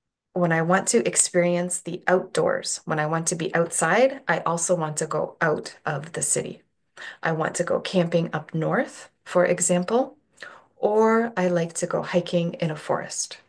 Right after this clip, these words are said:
I don't want to be in a city. And the second reason,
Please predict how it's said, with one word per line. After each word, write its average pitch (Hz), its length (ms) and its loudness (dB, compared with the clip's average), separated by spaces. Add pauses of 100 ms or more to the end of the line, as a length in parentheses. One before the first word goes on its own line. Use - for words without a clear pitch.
(300)
I 180 140 4
don't 190 240 4
want 170 160 0
to 175 100 -4
be 160 140 -2
in 156 280 -6
a 156 80 -10
city. - 360 -8 (1200)
And 170 240 4
the 165 80 2
second 240 420 6
reason, 214 640 -2